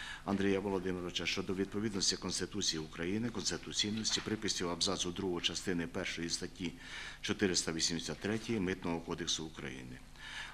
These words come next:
До початку розгляду справи на пленарному засіданні першого Сенату судді Конституційного Суду України не інформували про наявність реального потенційного конфлікту інтересів, а також на адресу Конституційного Суду України не надходило письмових заяв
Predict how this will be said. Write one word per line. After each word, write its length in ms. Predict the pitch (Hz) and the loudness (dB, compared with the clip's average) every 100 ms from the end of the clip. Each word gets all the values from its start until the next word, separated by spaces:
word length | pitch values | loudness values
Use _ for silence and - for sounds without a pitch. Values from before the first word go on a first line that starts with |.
| - | 2
До 120 | 107 | 4
початку 480 | 113 - 135 - 104 | 4 2 2 2 4
розгляду 380 | 113 101 87 87 | 6 4 4 4
справи 440 | - 80 80 85 | 4 2 0 0
на 80 | 90 | 0
пленарному 520 | 101 98 110 113 95 | 0 2 2 0 0
засіданні 500 | 87 87 104 92 87 | 2 2 2 0 -2
першого 360 | - 95 90 82 | -2 -2 2 2
Сенату 440 | 85 80 92 87 | 2 2 -2 0
судді 300 | - 101 90 | 2 2 -2
Конституційного 720 | 90 85 87 82 95 87 85 | -2 -2 -2 0 0 0 0
Суду 280 | - 98 85 | 0 0 -4
України 520 | - 82 101 107 107 - - - - - | -2 -2 0 0 -2 -6 -8 -6 -8 -2
не 120 | 92 | 4
інформували 800 | 123 123 127 123 98 85 85 82 - - - | 4 4 4 4 6 6 6 2 -2 -12 -2
про 140 | 101 | 2
наявність 520 | 92 95 92 90 82 | 4 4 4 2 2
реального 440 | - 90 87 85 82 | 2 4 2 0 0
потенційного 640 | 87 82 87 80 85 80 | -2 -4 -2 0 0 0
конфлікту 560 | 76 82 - 123 127 120 | -2 -4 -2 -2 0 0
інтересів, 640 | 113 113 120 104 104 107 - - - - - | 0 0 2 2 2 0 -4 -10 -8 -8 -2
а 100 | 104 | 0
також 380 | 147 131 117 - | 2 0 -2 0
на 80 | |
адресу 340 | 95 104 104 98 | 4 4 4 2
Конституційного 720 | 90 78 87 80 95 85 85 | 0 0 0 0 0 2 4
Суду 280 | 90 85 78 | 4 4 -2
України 500 | 76 87 107 113 113 98 | -2 0 0 0 -2 2
не 140 | 110 | 2
надходило 560 | 123 123 - 90 82 82 | 2 0 0 0 2 0
письмових 520 | 90 - 90 80 78 | 0 0 0 0 0
заяв 400 | 82 87 123 | 0 0 0